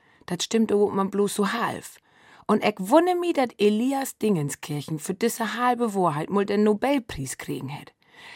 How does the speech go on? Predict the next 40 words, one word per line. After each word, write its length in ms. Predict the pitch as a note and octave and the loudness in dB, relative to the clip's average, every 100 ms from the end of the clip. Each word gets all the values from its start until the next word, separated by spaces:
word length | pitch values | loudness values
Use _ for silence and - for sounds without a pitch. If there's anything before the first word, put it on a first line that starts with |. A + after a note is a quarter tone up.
| - D3+ | -4 -2
Ich 80 | |
verstuh 300 | - - C#4+ | 2 2 4
dat 200 | F#3+ C#3+ | 4 2
gar 120 | - D3 | -4 -8
nicht, 200 | C3 - - - - | -8 -14 -20 -18 4
sonst 260 | A3 G#3+ | 6 6
hätte 180 | A3+ A3 | 6 6
die 120 | A3 | 6
Evolution 540 | A3 A3 A3 - A3+ A3 | 6 8 6 6 4 6
doch 100 | G#3+ | 6
auch 160 | A3 | 4
schon 140 | E3+ E3 | 4 2
mal 200 | D#3+ C#3 | 2 0
eins 200 | C3+ D3+ | -2 -2
in 80 | |
Griff. 360 | C#3+ D3+ - - _ - - - | -4 -6 -10 -18 _ -20 -4 6
Eins 320 | A#3 A3+ G#3+ | 8 8 4
war 80 | A3 | 4
die 80 | A#3 | 6
Menschen 320 | A3+ G3 G3 | 6 4 2
nicht 100 | G3+ | 2
mehr 120 | G3 | 2
brucken, 380 | F#3+ G#3+ D#3+ D#3 | 0 -2 -2 -2
det, 260 | D#3 E3 | -2 0
dat 100 | G#3 | 0
lä 140 | A3 G3+ | 2 2
doch 140 | F3 | 0
die 180 | F#3 G3 | -2 0
Evolution 600 | G3 G#3 G#3 - G#3+ E3 | 2 2 0 2 2 2
eigentlich 300 | E3 E3+ E3 | 0 -4 -2
auch 80 | F3 | -2
über 220 | F#3 F3 | 0 0
die 160 | F3+ F#3 | 0 0
Joan 400 | G3 D#3 C3+ C3 | 0 0 -2 -4
verschwinden. 600 | E3 - A#3 F3+ - - _ _ _ - | -4 0 0 0 -2 -12 _ _ _ -2
Unsere 240 | G3 G3 | 2 4
ganz 340 | G3+ G3+ G3 - | 8 8 6 4
Körperbehaarung 880 | G#3 F#3 F3+ F3 G3 G3 F3+ F3+ F3+ | 4 4 2 2 4 6 4 2 -2
ist 160 | - | -2
weg, 460 | F3+ F3+ F#3 - | 0 0 -2 -8